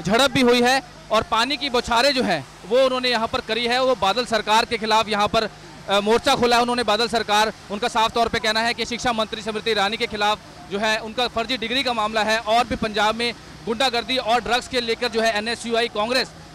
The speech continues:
यहाँ पर प्रदर्शन कर रही है। चंडीगढ़ के पन्द्रह सेक्टर कांग्रेस भवन के बाहर ये प्रोटेस्ट चल रहा है। आप देख सकते हैं कि यहाँ पर पानी की बौछारें उनके ऊपर छोड़ी गई हैं और पुलिस जो है उनको आगे जाने से मना कर रही है।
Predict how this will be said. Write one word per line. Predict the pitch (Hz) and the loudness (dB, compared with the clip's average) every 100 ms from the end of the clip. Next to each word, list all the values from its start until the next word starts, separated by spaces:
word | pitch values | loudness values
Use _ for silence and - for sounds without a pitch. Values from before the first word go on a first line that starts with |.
| - | -6
यहाँ | 202 240 | -2 0
पर | 254 254 - - | 0 -2 -4 -4
प्रदर्शन | 226 220 226 269 | -2 0 0 0
कर | 240 240 | 0 2
रही | 240 | 2
है। | 240 | 2
चंडीगढ़ | 247 226 240 247 | 0 0 0 0
के | - | -2
पन्द्रह | 247 220 226 240 - - - - | -4 0 2 2 0 -10 -10 -6
सेक्टर | 208 247 | -4 -2
कांग्रेस | 226 220 247 214 | 0 2 2 0
भवन | 208 240 254 | 0 -2 -2
के | 226 | -2
बाहर | 196 226 | 0 0
ये | 233 226 | 0 -2
प्रोटेस्ट | 220 220 226 | -2 -2 -2
चल | 226 | -2
रहा | 220 233 | 0 2
है। | |
आप | 226 214 | 2 0
देख | 226 | -2
सकते | 240 - 233 | -2 -2 -2
हैं | 247 | 0
कि | 247 | 2
यहाँ | 240 226 | 2 0
पर | 240 | -2
पानी | 208 208 262 | -2 -2 -2
की | 254 | -2
बौछारें | 208 - 226 262 170 - - 208 | -2 0 2 2 -2 -10 -16 -10
उनके | 214 247 | -2 0
ऊपर | 254 240 | 0 0
छोड़ी | 214 233 | 2 2
गई | 226 233 | 2 0
हैं | 247 269 - - 214 | -2 -4 -10 -10 -4
और | 220 | -4
पुलिस | - 269 277 | -4 -4 -2
जो | 254 | 0
है | 233 | 0
उनको | 240 240 | -2 -2
आगे | 226 202 240 | -2 -2 0
जाने | 220 226 | -2 -2
से | 233 | -4
मना | 202 220 | -4 -4
कर | 220 | -4
रही | 220 226 | -4 -4
है। | 240 | -6